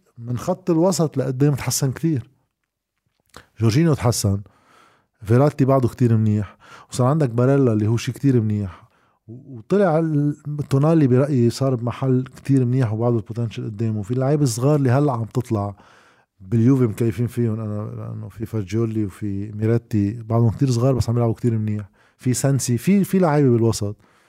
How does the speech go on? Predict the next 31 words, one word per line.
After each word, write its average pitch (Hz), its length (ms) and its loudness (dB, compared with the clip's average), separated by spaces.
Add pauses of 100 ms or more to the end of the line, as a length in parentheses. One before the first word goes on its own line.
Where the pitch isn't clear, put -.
(400)
ما 127 100 -2
كان 127 180 2
يكون 117 240 2
موجود 101 340 -2
هالقد 120 280 -4
في 107 80 -4
عدد. 98 340 -4 (480)
قدام 151 280 0
صار 135 180 -2
عندك 151 300 -4
كييزا، 117 960 2 (760)
إنسيني 160 520 2
ما 127 80 4
بعرف 127 240 2
ليش 120 140 0
تراجع 117 340 2
بهالسرعة، 104 560 2
بس 98 160 -4
عادة 117 240 0
كان 110 180 -2
يكون 110 260 -2
منيح. 107 440 -4
عندك 123 280 -2
إيموبيلي 131 440 0
مقبول، 113 440 -6
عندك 107 320 -8 (100)
بيلوتي 120 480 2
مقبول 127 440 0
إذا 113 160 0
على 104 100 0
البنش. 110 520 -2